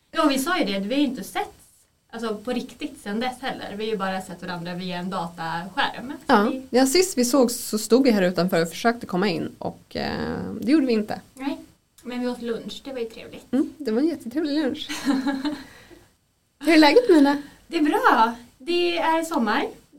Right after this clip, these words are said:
Speaker 1: det är härligt.
Speaker 2: Det är jättemycket sommar.
Speaker 1: Ja. Ja, just nu jobbar jag, men först hade jag lite semester och sen nu jobbar jag, sen kommer jag ha semester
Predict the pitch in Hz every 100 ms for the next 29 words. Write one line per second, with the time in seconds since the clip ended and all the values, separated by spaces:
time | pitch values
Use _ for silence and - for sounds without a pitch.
0 | _ 320 320 233 202 381 - - 196 214
1 | 220 240 - - - 262 240 233 165 214
2 | - 226 233 302 226 294 - _ _ _
3 | - 277 269 285 311 330 302 240 190 220
4 | 240 254 247 247 277 - 269 247 240 247
5 | 214 208 202 190 190 220 277 294 - 381
6 | 440 - _ _ 277 262 247 240 226 180
7 | 220 311 - 247 226 226 214 202 196 180
8 | - - -